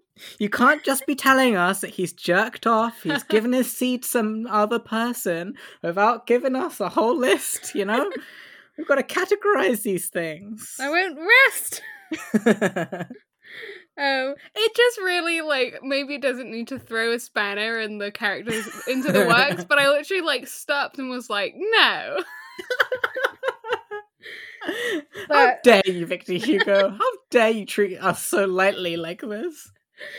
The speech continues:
Speaker 2: Just pretending like you've ever set s-, that up before.
Speaker 1: <laughs>
Speaker 2: Um,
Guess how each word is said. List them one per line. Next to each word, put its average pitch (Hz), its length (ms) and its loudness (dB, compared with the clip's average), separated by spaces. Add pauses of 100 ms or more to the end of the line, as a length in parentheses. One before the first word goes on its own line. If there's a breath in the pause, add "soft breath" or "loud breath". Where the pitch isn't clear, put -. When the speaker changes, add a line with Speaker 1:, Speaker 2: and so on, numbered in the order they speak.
(200 loud breath)
Speaker 2:
Just 440 280 2
pretending 392 840 0
like 285 260 -2
you've 247 360 -8 (100)
ever 262 580 -4
set - 400 -14
s-, - 140 -12 (140)
that 240 200 -2
up - 240 -6
before. 311 400 -8 (400 loud breath)
Speaker 1:
<laughs> 349 240 2
Speaker 2:
Um, 202 460 -2